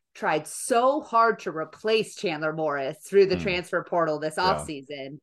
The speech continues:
Speaker 1: and say, "Oh, no, no, that was our guy a year ago. Look, he was, he was far and away the winner. It just so happened that Max came in after losing that job and played lights out," which gets the fan base and the national media thinking, "Oh, shoot, this Chandler kid must be even better than that guy." You know, it, it's,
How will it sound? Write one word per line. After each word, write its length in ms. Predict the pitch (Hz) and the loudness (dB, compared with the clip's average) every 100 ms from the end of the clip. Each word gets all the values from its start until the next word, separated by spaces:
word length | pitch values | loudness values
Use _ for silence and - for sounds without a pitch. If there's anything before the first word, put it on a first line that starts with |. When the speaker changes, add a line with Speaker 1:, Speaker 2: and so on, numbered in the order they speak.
| _ _ _ | _ _ _
Speaker 1:
and 160 | 190 180 | -6 0
say, 140 | 185 240 | 0 4
"Oh, 140 | 294 | 4
no, 220 | 262 262 | 6 4
no, 160 | 247 185 | 4 0
that 180 | 190 - | 0 0
was 140 | 214 | 0
our 120 | 190 | -2
guy 340 | 175 190 185 156 | 0 0 0 -2
a 40 | |
year 220 | 160 214 | -2 -2
ago. 340 | 196 160 143 156 _ - | -2 -4 -6 -6 _ -4
Look, 240 | 208 - | 0 0
he 120 | 247 262 | 0 -2
was, 180 | 180 | -2
he 160 | - 254 | -2 -2
was 240 | 208 151 - 170 - | -2 -2 -14 -16 -2
far 140 | 233 | 0
and 100 | 233 | 2
away 160 | 214 202 | 2 0
the 120 | 180 | 0
winner. 260 | 196 185 160 | -2 -2 -2
It 200 | 190 190 | -4 -2
just 260 | 208 202 - | -2 -2 -2
so 160 | 190 | -2
happened 420 | 180 185 185 160 | 0 0 -2 -8
that 100 | 156 | -6
Max 280 | 165 156 - | -4 -4 -6
came 260 | - 170 156 | -8 -6 -4
in 380 | 156 147 151 151 _ _ - | -4 -4 -6 -10 _ _ -4
after 260 | 175 175 | -2 -2
losing 320 | 165 170 165 165 | -2 -2 -2 -2
that 180 | 147 | -2
job 220 | 160 147 151 | 0 0 -2
and 100 | 135 | -4
played 200 | 160 147 | -6 -4
lights 260 | 147 - | -4 -2
out," 260 | 165 147 160 | 0 0 -2
which 200 | 185 175 | -6 -4
gets 180 | 190 - | -6 -6
the 80 | 175 | -4
fan 240 | 220 254 | 0 2
base 380 | 190 160 170 - | 0 0 -2 -6
and 140 | 180 | -6
the 60 | 156 | -2
national 360 | 165 175 175 170 | 0 0 -4 -4
media 300 | 196 196 151 | -2 0 -2
thinking, 360 | 156 151 143 - _ _ - | -4 -8 -10 -12 _ _ 0
"Oh, 180 | 320 | 0
shoot, 420 | - - 226 311 185 | -2 -4 -4 -2 -4
this 200 | 208 - | -6 -2
Chandler 340 | 214 285 214 | -2 0 -2
kid 220 | 202 175 | -2 -2
must 200 | 170 165 | -2 -4
be 100 | 196 | -4
even 260 | 180 147 139 | -4 -4 -4
better 300 | 185 214 151 | -2 0 -2
than 180 | 143 143 | -4 -2
that 240 | 196 175 | -2 -2
guy." 260 | 143 85 143 | -4 -6 -8
You 160 | 170 | -4
know, 180 | 156 170 | 0 2
it, 100 | 190 | 2
it's, 300 | - 208 - | 2 0 -4